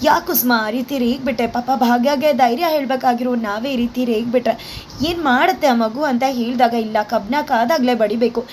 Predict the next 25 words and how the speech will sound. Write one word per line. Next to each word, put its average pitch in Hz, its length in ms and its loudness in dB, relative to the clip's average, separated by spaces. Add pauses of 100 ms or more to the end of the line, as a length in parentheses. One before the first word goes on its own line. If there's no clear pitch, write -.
(220)
ಇಲ್ಲ 277 200 -2
ಅಂದ್ರೆ 262 260 0
ಶ್ರೇಷ್ಠ 226 440 -4
ಸಾಲ 254 420 -2 (100)
ಥರ 233 200 4
ಆಗ್ಬಿಡುತ್ತೆ. 220 840 -4
ನೀವು 349 160 -2
ಹೇಳಿದ್ 311 300 -2
ನಿಜ 247 300 2
ರೀ, 220 100 0 (180)
ಇನ್ನೂರು 240 280 2
ರೂಪಾಯಿಲಿ 247 440 0
ಯಾವ 226 220 2
ರೀತಿ 269 280 -4
ಬದುಕ್ತಿದ್ವಿ, 233 640 -2
ಒಂದ್ 330 180 -6
ಕಷ್ಟ 262 360 -2
ಕೂಡ 285 300 -2
ಅನ್ನಿಸ್ತಿರ್ಲಿಲ್ಲ. 226 580 -4 (400)
ಆದ್ರೆ 254 340 0
ಇವತ್ತು 254 540 0 (220)
ನೆನೆಸ್ಕೊಂಡ್ರೆ 277 640 0
ಎದೆ 214 220 2
ಡಗ್ 220 420 -2
ಅಂತದೆ. 247 400 0